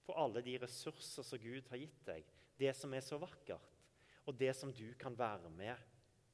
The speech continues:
og s-, bety noe med i hverdagen din. Så det er både litt det for å legge av seg noen byrder, men det er også egentlig det å løfte seg opp og spørre,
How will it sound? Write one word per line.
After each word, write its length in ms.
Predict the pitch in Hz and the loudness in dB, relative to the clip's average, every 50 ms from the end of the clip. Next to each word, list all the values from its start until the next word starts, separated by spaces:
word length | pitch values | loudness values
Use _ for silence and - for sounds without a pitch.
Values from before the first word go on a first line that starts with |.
| _ _ _ _ _ _ _ _ | _ _ _ _ _ _ _ _
og 140 | - 123 117 | -8 -8 -8
s-, 160 | - - - - - - - - - - | -8 -10 -12 -14 -18 -20 -20 -16 -8 -6
bety 460 | 135 127 127 - - 160 165 180 185 170 | -6 -6 -4 -4 -2 -2 0 0 0 0
noe 160 | 143 113 107 98 98 87 | 0 0 0 0 -2 -4
med 560 | 82 78 - - - - - - - - - | -4 -6 -8 -14 -18 -20 -20 -18 -10 -2 0
i 80 | 135 127 | 0 0
hverdagen 640 | 127 - 151 120 92 82 80 92 101 - 107 95 85 | 2 4 4 4 4 4 -2 -4 -4 -4 -6 -8 -10
din. 220 | 80 78 - - - - - - - - - - - _ _ _ _ _ - - _ _ _ _ - - - - - _ _ _ _ - - | -10 -12 -14 -18 -20 -20 -20 -20 -20 -20 -20 -20 -20 _ _ _ _ _ -20 -20 _ _ _ _ -20 -20 -20 -20 -20 _ _ _ _ -6 -2
Så 40 | 131 | 2
det 80 | 156 175 | 2 2
er 80 | 160 165 | 4 4
både 300 | 190 185 131 104 156 185 | 4 4 4 4 2 0
litt 160 | 202 180 - | -2 0 2
det 120 | - 151 147 | 2 2 2
for 100 | - 156 | 4 4
å 40 | 143 | 4
legge 180 | 135 120 123 131 | 4 4 6 6
av 140 | 120 131 135 | 6 6 4
seg 140 | - 151 135 | 2 -2 -2
noen 80 | 131 123 | -2 0
byrder, 380 | 120 120 95 90 85 123 135 135 - - - - - | 0 0 -2 0 0 0 -2 -2 -2 -14 -14 -6 -4
men 80 | 135 | 0
det 80 | 135 139 | 2 2
er 80 | 127 | 2
også 200 | 127 139 143 143 123 | 4 2 4 4 2
egentlig 240 | 120 127 127 139 127 | 2 2 0 0 2
det 80 | 113 113 | 4 4
å 100 | 120 123 | 4 4
løfte 300 | 120 117 - - - 123 | 2 0 0 -4 -8 -8
seg 220 | - 120 117 117 | -6 -6 -2 -2
opp 220 | 110 107 - - 113 | -2 -4 -2 -6 -8
og 20 | |
spørre, 440 | 107 - - 107 107 104 107 - - | -6 -2 0 2 2 2 0 -6 -20